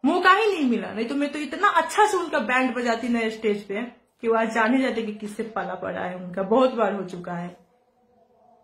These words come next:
नहीं, लोगों को क्या मिलता है किसी का बेइज्जती करके? खुद से बुलाओ और खुद से उसका insult करो। ऐसे से चूतिया लोग पैदा कैसे हो जाते हैं?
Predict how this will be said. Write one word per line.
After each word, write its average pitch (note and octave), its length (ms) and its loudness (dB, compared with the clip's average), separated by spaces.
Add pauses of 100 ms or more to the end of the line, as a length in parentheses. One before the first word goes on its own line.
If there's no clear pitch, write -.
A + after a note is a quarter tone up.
(520)
नहीं, C#4 140 -8
लोगों A#3+ 320 -2
को A#3+ 80 -8
क्या A3 180 -6
मिलता G3+ 340 -4
है F#3+ 100 -6
किसी F#3+ 280 -12
का F#3 80 -8
बेइज्जती F3 400 -10
करके? F3 480 -12
खुद - 260 -10
से - 180 -4
बुलाओ B3+ 440 -2
और C#4 120 -6
खुद A#3 200 -12
से B3+ 140 -12
उसका A#3 260 -8
insult F3+ 420 -8
करो। F3 280 -10 (880)
ऐसे G#3+ 220 -8
से A#3+ 120 -8
चूतिया A#3+ 480 -2
लोग C4 240 0 (320)
पैदा A3 300 2
कैसे A#3 280 -2
हो G3+ 140 -2
जाते F3 400 -10
हैं? F3 280 -8